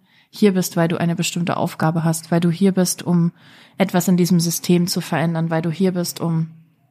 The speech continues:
Menschen aufzuwecken vielleicht auch, um sie zu schütteln. So fühlt sich's für mich ganz oft an. Ich möchte gerade gerne die ganze Menschheit schütteln und zu sagen, „Wake up, wake up, wake up.“ So, what the fuck?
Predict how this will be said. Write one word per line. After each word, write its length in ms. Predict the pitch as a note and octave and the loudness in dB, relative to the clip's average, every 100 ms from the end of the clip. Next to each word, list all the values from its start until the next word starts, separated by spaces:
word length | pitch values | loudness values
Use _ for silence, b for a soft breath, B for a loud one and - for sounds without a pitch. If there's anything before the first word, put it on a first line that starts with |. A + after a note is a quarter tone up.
| _ - | _ 0
Menschen 300 | F3 F3 - | 0 2 0
aufzuwecken 680 | E3+ - - G#3 G#3+ A3 | -2 -2 0 0 0 -2
vielleicht 420 | G#3+ G3 G#3 G#3+ G3+ | -2 0 0 0 -2
auch, 200 | G#3 - | -2 -2
um 140 | F3+ | -4
sie 200 | F#3+ F#3 | -2 -4
zu 160 | - F#3 | -4 -4
schütteln. 440 | G#3+ A3 A#3+ B3 | -4 -4 -2 -4
So 120 | - G3+ | -2 -4
fühlt 240 | - G3 | 0 0
sich's 200 | G3 - | 0 0
für 100 | F#3+ | 4
mich 200 | F#3 - | 4 4
ganz 220 | G3 G3 | 2 4
oft 200 | G#3 - | 2 4
an. 140 | A3 G#3+ | 4 4
Ich 100 | F3+ | 4
möchte 240 | F3+ F3+ | 2 0
gerade 240 | F3+ F3 | -2 -2
gerne 260 | F3 F3+ F3+ | 0 0 0
die 120 | F3 | -2
ganze 260 | E3+ F3 F3 | -2 -4 -2
Menschheit 380 | F3 G3 F3 E3+ | -2 0 0 -2
schütteln 320 | F#3 E3+ E3+ | -4 -4 -4
und 80 | F3 | -4
zu 100 | E3+ | -2
sagen, 380 | E3+ E3+ E3+ | -2 -2 -2
„Wake 280 | G3 B3 B3 | 0 0 0
up, 480 | A3 A#3+ A3 F#3 - | 0 0 -4 -10 -8
wake 320 | C4+ C4+ C4+ | 0 0 2
up, 300 | A3+ B3 A3 - - | 2 2 2 -2 2
wake 300 | A#3 B3 A#3+ | 4 4 2
up.“ 240 | B3+ G3 | 2 0
So, 160 | - G3 | -2 -4
what 140 | G3+ G3+ | -4 -6
the 60 | |
fuck? 260 | - D#3+ | -6 -6